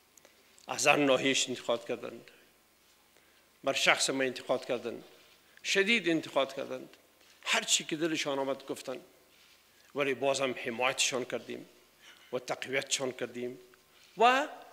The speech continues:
کمکشان هم کردیم. رسانه‌های هستند که ما شخصاً با امرایشان کمک کردیم که رونق بگیرن و پیش بیان و، ام، در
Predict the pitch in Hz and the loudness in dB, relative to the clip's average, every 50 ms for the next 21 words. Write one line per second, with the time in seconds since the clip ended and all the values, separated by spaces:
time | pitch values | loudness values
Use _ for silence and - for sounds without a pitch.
0 | - - - 170 165 190 262 302 - - - - 165 143 127 - 117 101 - - | -14 -6 -2 0 2 4 2 2 2 2 2 2 2 2 0 -2 -4 -8 -10 -12
1 | - - - - 71 - - - - - - - - - _ _ _ _ _ _ | -14 -14 -18 -20 -20 -20 -20 -20 -20 -20 -20 -20 -20 -20 _ _ _ _ _ _
2 | _ - - - - - - - - - - 190 - _ - - - - - - | _ -18 -16 -16 -16 -16 -18 -20 -20 -20 -20 -20 -20 _ -20 -20 -20 -20 -20 -20
3 | - _ _ _ - - - - - _ _ _ _ _ _ _ _ _ _ _ | -20 _ _ _ -20 -20 -20 -20 -20 _ _ _ _ _ _ _ _ _ _ _
4 | _ _ _ - - - - - - 131 - - 151 151 151 147 147 175 190 185 | _ _ _ -20 -20 -20 -12 -8 -4 -2 -2 0 0 2 2 2 4 6 6 6
5 | - - 240 - - 202 170 135 - - 135 147 165 156 - 190 - - - 339 | 6 4 2 2 2 2 2 2 0 -4 -2 0 0 0 0 -2 -2 -4 -2 -2
6 | 320 214 170 160 151 151 147 143 143 - 143 120 - 147 135 143 139 - 147 127 | -2 0 0 0 2 2 0 0 0 -2 -4 -6 -6 -4 -4 -4 -4 -4 -4 -4
7 | 123 123 - 131 123 123 123 139 165 - - - 117 117 104 120 107 104 98 98 | -4 -4 -4 -4 -4 -4 -2 -2 -2 -4 -4 -6 -14 -12 -10 -8 -8 -6 -6 -8
8 | 98 98 98 - - - _ _ _ - - - _ _ _ _ - 185 185 - | -8 -10 -12 -14 -20 -20 _ _ _ -20 -20 -20 _ _ _ _ 4 4 4 4
9 | - 123 127 123 117 113 110 104 101 98 - - - _ _ _ _ _ _ _ | 2 0 0 -2 -2 -2 -4 -8 -8 -10 -14 -18 -20 _ _ _ _ _ _ _
10 | _ _ _ _ _ _ - 117 117 117 117 120 117 117 120 120 123 123 127 127 | _ _ _ _ _ _ -10 -8 -8 -6 -8 -8 -8 -10 -10 -10 -10 -10 -12 -12
11 | - - - - 226 247 254 - 220 214 208 214 208 196 - 143 131 | -14 -14 -16 -18 -18 -18 -18 -18 -20 -20 -20 -20 -20 -10 -8 -8 -8